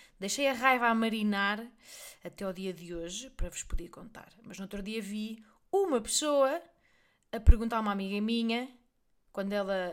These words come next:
ela recusou um copo de vinho num jantar, e esta pessoa, que vamos chamar Paula, nome fictício, a Paulinha, vira-se para ela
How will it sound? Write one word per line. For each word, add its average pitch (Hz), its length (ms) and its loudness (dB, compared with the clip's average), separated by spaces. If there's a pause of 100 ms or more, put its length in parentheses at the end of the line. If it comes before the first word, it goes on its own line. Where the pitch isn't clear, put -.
ela 175 460 -8
recusou 208 400 -4
um 214 80 -4
copo 214 240 -6
de 190 80 -12
vinho 254 300 -6
num 190 200 -4
jantar, 196 540 -4 (1300)
e 208 100 -2
esta 196 280 -6
pessoa, 214 600 -2 (120)
que - 60 -18
vamos 202 220 -4
chamar 196 380 -2
Paula, 196 560 0 (220)
nome 196 300 -2
fictício, 214 920 -6 (280)
a 262 60 -4
Paulinha, 208 760 0 (760)
vira-se 220 300 -6
para 233 140 0
ela 208 500 -2